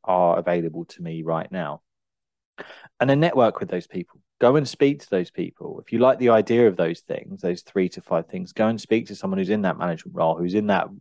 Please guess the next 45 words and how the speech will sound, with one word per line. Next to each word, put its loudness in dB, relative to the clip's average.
role 4
that -8
you -4
could -8
be -6
promoted -6
to, -8
who's -4
in -2
that 0
different -2
department, 0
who's -6
maybe 0
working 4
in -4
a -2
different -4
industry -6
you -2
like 0
the -4
idea 0
of, -2
and -2
ask 2
them -6
the -6
questions. -6
Don't 2
just 0
ask 2
them -6
the -4
positive -2
questions, -2
"What -10
do -10
you -6
like?" 2
Ask -2
them -8
the -2
tough -4
questions. -12